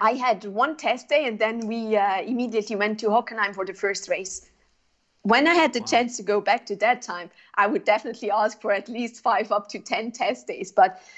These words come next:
Speaker 1: you know, you just get and take, or you just take what you get.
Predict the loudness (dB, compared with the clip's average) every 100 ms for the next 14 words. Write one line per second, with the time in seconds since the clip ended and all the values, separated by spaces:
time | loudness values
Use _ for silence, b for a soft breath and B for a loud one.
0 | B 2 6 6 4 0 -2 -6 -10 -12
1 | -18 -20 _ _ _ _ _ 2 2 2
2 | -2 -4 -4 -4 -4 -12 -16 2 6 6
3 | 4 -2 2 2 2 0 0 2 2 0
4 | 0 4 2 2 -14